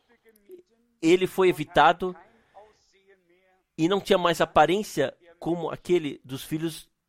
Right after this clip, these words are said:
dos homens. A cabeça foi, balançaram cabeças diante dele. E, e ele se tornou, e ele era a palavra que se tornou carne. Amados,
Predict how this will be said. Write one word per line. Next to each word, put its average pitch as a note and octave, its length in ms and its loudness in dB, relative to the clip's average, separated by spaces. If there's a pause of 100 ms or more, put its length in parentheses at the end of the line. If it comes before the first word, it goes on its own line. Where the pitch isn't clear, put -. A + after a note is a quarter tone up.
(220)
dos C3+ 180 -6
homens. C#3+ 480 -2 (340)
A - 80 -8
cabeça C3+ 640 -4 (1900)
foi, E3+ 420 -4 (320)
balançaram E3+ 500 2
cabeças E3+ 560 -6 (1160)
diante D3+ 300 -2
dele. B2+ 380 -8 (1040)
E, D#3+ 280 -2 (220)
e D3 180 0
ele F#3 120 2
se - 80 -12
tornou, E3+ 380 -2 (140)
e D3+ 120 -2
ele E3+ 120 0
era E3 120 4
a - 20 -2
palavra D#3 520 2
que - 120 -20
se - 60 -20
tornou D3+ 240 -6
carne. D3 460 -2 (800)
Amados, D3 640 0